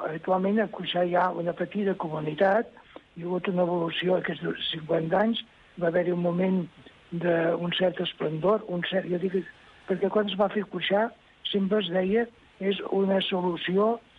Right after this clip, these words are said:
provisional. Quan hagin canviat les coses, segurament aquests monjos tornaran una altra vegada a Montserrat o a algun altre lloc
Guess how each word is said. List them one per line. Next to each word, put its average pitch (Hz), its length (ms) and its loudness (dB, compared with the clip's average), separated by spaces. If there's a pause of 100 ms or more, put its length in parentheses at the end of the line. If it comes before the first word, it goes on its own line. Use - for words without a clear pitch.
(200)
provisional. 180 880 0
Quan 175 160 -2
hagin 190 240 2
canviat 180 340 2
les 165 180 -2
coses, 180 320 0
segurament 180 480 2 (380)
aquests 196 300 0
monjos 185 460 0 (500)
tornaran 190 480 4
una 185 160 0
altra 170 180 -4
vegada 170 380 2 (460)
a 170 60 -2
Montserrat 170 680 0
o 175 120 -2
a 160 240 2
algun 160 360 -2
altre 170 280 -2
lloc 196 240 0